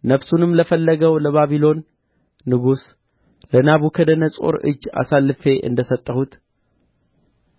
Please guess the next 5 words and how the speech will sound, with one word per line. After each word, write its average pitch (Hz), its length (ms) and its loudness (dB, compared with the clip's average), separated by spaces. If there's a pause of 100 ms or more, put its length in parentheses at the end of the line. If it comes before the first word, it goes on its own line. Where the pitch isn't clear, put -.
(160)
እንዲሁ 156 340 4 (880)
እነሆ 135 300 4
የግብጽን 147 520 2
ንጉሥ 143 300 -2
ፈርዖን 139 460 0